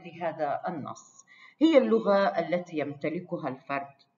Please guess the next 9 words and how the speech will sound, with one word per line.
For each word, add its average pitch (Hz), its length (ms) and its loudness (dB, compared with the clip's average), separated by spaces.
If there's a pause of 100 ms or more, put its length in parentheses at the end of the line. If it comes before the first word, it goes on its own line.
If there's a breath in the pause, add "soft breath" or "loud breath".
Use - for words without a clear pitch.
(320)
وهي 160 260 0
الأداة 160 480 -2
الأقوى 202 720 0
التي 180 360 -2
تحفظ 202 640 -2
تطور 185 640 0
تراث 143 460 -4
البلد 139 680 -6 (320 loud breath)
وثقافته 175 1200 -4